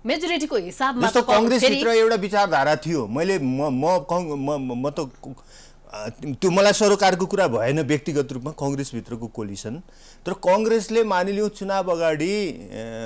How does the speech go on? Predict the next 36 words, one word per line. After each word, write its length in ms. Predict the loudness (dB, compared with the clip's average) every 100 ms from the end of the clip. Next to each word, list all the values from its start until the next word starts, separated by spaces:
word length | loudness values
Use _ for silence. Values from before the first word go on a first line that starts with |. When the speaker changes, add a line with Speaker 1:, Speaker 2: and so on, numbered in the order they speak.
| -10 -8
Speaker 2:
कुनै 160 | -2 0
एउटा 220 | 0 0
नयाँ 300 | 0 0 0
नेतालाई 440 | 0 0 0 0
अगाडि 260 | 0 0 -2
सारेर, 440 | -2 -2 -2 -2
उदाहरणको 540 | -2 4 4 4 2 2
लागि 220 | 2 2
सबैले 320 | -2 -2 -2
भने 260 | -2 -4 -4
जस्तो 260 | -6 -6
गगन 320 | -2 2 2 0
थापालाई 420 | -2 0 0 0
अगाडि 240 | 0 -4
सारेर 520 | -4 -4 -4 -4 -6 -8 -16 -20 -14 0
भावी 280 | 2 2 0
प्रधानमन्त्री 720 | -2 2 2 2 -6 -8 -6
भनेर 340 | -4 -4 -8 -6
एक्लै 380 | -4 -2 2 2
क्याम्पेनिङ 520 | 4 2 4 2 2
गरेको 300 | 0 -2 -2
भए 280 | -4 -4 -4 -8 -20 -20 -20 -20 -8 0
मलाई 160 | 4
लाग्छ 240 | 4 4 0
कङ्ग्रेसले 500 | 0 0 0 -2 0
अहिलेभन्दा 560 | 4 6 6 6 4
पनि 180 | 4 2
धेर 200 | 2 2
भोट 240 | 2 0
ल्याउँथ्यो 300 | 2 0 2
र 80 | 0
सायद 300 | 2 4 4
एकल 360 | 4 4 6 6
बहुमत 340 | 6 4 2 0
ल्याउँथ्यो 340 | -2 -2 -8
क्या। 180 | -10